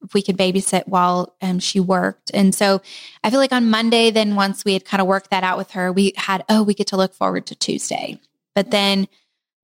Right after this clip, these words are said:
Tuesday after, you know, we said goodbye to him, it was this, it just kind of really hit me because I made sure that everyone got to spend special time with him and got to really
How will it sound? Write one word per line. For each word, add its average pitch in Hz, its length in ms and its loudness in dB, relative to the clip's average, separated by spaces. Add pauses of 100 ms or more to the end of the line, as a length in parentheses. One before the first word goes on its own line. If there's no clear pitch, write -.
Tuesday 190 960 0
after, 180 760 0 (720)
you 196 120 0
know, 185 340 -4
we 185 300 2
said 190 340 -2
goodbye 185 420 0
to 196 160 -4
him, 190 300 2
it 196 120 2
was 190 200 2
this, - 320 -2
it 185 40 -10
just 202 180 0
kind 226 180 -2
of 185 100 -2
really 190 300 4
hit - 360 -6
me 196 300 -4
because 190 320 -2
I 196 120 0
made 190 340 0
sure 190 200 -2
that 185 200 -2
everyone 190 600 2
got 185 260 -4
to 196 60 -8
spend 190 420 0
special 202 280 -2
time 196 240 -2
with 190 160 0
him 196 240 2
and 190 100 0
got 185 180 -2
to 208 100 -4
really 185 260 2